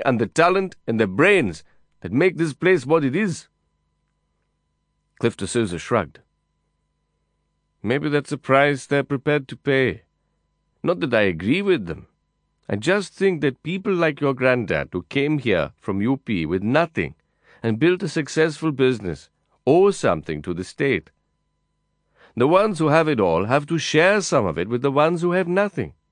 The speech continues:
The people you call fanatics can only get others to listen because there's a grain of truth in what they say. People are angry.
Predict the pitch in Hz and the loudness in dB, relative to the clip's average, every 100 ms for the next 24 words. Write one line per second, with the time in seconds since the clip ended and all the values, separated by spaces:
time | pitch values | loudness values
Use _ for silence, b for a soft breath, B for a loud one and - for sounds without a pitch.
0 | _ _ _ _ _ _ _ _ 110 - | _ _ _ _ _ _ _ _ -6 -2
1 | 196 214 160 80 120 - 139 139 - 123 | -2 0 0 0 -2 0 0 0 0 0
2 | 120 123 85 - - _ _ - 101 - | 2 2 -4 -10 -16 _ _ -6 -6 -2
3 | 135 165 190 190 165 156 - 120 120 98 | 0 2 0 0 0 0 0 2 0 -4
4 | - 92 127 160 - 87 b b b - | -4 -2 -2 -2 -4 -8 b b b -8
5 | - 160 175 160 160 131 160 160 131 - | -6 -2 -2 0 -2 0 0 0 -4 -6
6 | 147 170 143 - - 90 101 135 143 120 | -2 0 0 -4 -10 -4 -2 0 0 -2
7 | - 151 95 - _ _ _ _ _ _ | -2 -2 -2 -6 _ _ _ _ _ _
8 | _ _ 165 190 208 196 190 196 202 165 | _ _ -2 2 4 4 4 2 0 0
9 | 113 73 | -2 -2